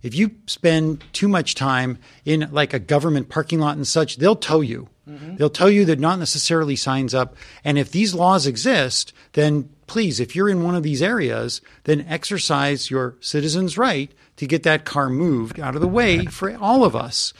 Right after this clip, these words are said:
Speaker 1: Two, what was I gonna say? The, the, these poor folks in North Carolina,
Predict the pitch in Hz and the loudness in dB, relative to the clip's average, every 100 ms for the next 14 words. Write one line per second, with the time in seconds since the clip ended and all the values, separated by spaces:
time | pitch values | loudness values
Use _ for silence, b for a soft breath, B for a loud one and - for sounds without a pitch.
0 | b b - 240 208 110 104 b b b | b b -2 2 2 0 -8 b b b
1 | b _ - 117 113 110 107 - 117 113 | b _ -18 -14 -12 -12 -10 -12 -12 -16
2 | b b b 123 151 151 143 - - _ | b b b -2 2 4 4 0 -10 _
3 | 139 151 160 147 220 - - 254 226 - | -14 -12 -6 0 0 0 0 2 2 4
4 | 277 135 - - - b b 147 151 156 | 4 2 -2 -8 -8 b b -2 2 4
5 | 202 185 185 185 175 202 | 2 2 0 0 0 -2